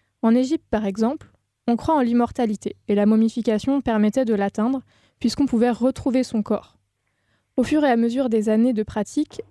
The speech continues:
euh, les techniques s'affinent et la momification devient de plus en plus précise et ritualisée. Alors tout d'abord, les corps sont lavés, puis les viscères sont retirés. Ces étapes vont limiter la prolifération des espèces bactériennes, celles qui accélèrent la décomposition des corps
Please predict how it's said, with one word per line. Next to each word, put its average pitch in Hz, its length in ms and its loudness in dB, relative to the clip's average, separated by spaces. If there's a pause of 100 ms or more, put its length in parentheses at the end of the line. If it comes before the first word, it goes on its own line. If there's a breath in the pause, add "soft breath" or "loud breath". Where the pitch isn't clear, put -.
(260)
euh, 202 260 2
les 196 160 0
techniques 254 380 -2
s'affinent 262 540 -2
et 220 100 2
la 214 100 4
momification 214 680 0
devient 233 260 0
de 220 80 0
plus 247 300 -2
en 226 80 2
plus - 140 -8
précise 254 500 -4
et 226 80 0
ritualisée. 208 580 -4 (840)
Alors 214 160 2
tout - 120 -4
d'abord, 240 260 2
les 226 80 0
corps - 220 -4
sont 220 180 -2
lavés, 214 580 0 (200)
puis - 120 -2
les 247 120 4
viscères 220 320 -2
sont 214 160 -2
retirés. 226 560 -2 (480)
Ces 220 200 0
étapes 233 300 2
vont 226 160 2
limiter 226 540 2
la 208 120 0
prolifération 220 680 -2
des 220 160 0
espèces 196 320 -4
bactériennes, 214 640 -2 (420 soft breath)
celles 240 300 0
qui - 160 -2
accélèrent 220 460 0
la 208 100 0
décomposition 208 640 -2
des 190 140 0
corps 233 300 -2